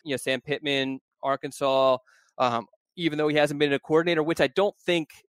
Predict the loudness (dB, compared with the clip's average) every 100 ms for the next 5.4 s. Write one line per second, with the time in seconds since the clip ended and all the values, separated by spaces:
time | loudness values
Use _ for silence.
0 | _ -10 0 2 0 -2 2 4 4 4
1 | 4 4 4 4 2 2 -4 -18 _ _
2 | _ 0 4 4 2 -2 0 -2 0 0
3 | 0 -2 -2 -4 -6 -6 -6 -2 -4 -2
4 | -6 -4 2 2 2 -2 -2 -2 -2 -2
5 | -4 -4 -8